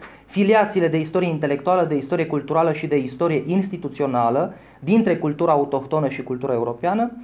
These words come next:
Apoi, surpri-, voi surprinde relațiile punctuale dintre intelectualitatea românească și figuri majore ale filologiei europene sau mondiale.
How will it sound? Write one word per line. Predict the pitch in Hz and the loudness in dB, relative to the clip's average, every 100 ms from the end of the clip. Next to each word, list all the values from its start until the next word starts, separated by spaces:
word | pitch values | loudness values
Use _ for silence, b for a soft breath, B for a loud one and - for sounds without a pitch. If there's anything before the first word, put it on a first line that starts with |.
| B B B B 156 160 | B B B B 0 2
Apoi, | 180 180 190 240 - - - | 2 4 2 2 -4 -14 -10
surpri-, | - 196 202 226 - | -2 -2 0 -2 0
voi | 170 185 | 0 0
surprinde | 180 165 226 180 165 185 | 0 0 0 2 4 4
relațiile | 175 180 196 202 180 165 | 6 4 2 0 2 2
punctuale | 170 165 165 - 208 214 165 131 | 0 -2 -2 -2 0 2 2 0
dintre | 143 143 151 | -2 -2 -2
intelectualitatea | 151 151 143 143 147 180 196 | 0 0 -2 0 -2 0 0
românească | 165 147 151 156 151 - 123 123 B B | 0 0 0 0 -2 -4 -4 -6 B B
și | - 165 | -8 -4
figuri | 160 165 208 | 0 4 6
majore | 185 156 147 185 165 | 6 4 4 4 4
ale | 139 131 | 2 0
filologiei | 135 135 135 131 156 143 123 120 110 - - | 0 0 0 0 0 2 0 -4 -10 -12 -8
europene | 143 135 135 123 170 139 | -4 0 0 0 -2 -2
sau | 139 131 | -2 0
mondiale. | 131 117 117 110 139 202 | 2 2 2 2 0 -4